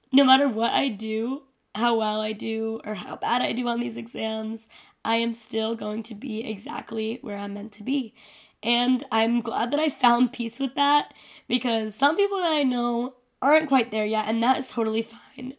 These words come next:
This is a process, and we experience stress in all different intensities at all different points in our lives. And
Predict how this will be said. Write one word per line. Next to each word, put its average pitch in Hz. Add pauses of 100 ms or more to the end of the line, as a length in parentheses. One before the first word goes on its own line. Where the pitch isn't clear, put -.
(100)
This 233
is 226
a -
process, 247 (420)
and 214
we 226
experience 233
stress 226
in 220
all 220
different 240
intensities 220 (260)
at 196 (100)
all 302
different 226
points -
in 233
our 214
lives. - (540)
And 240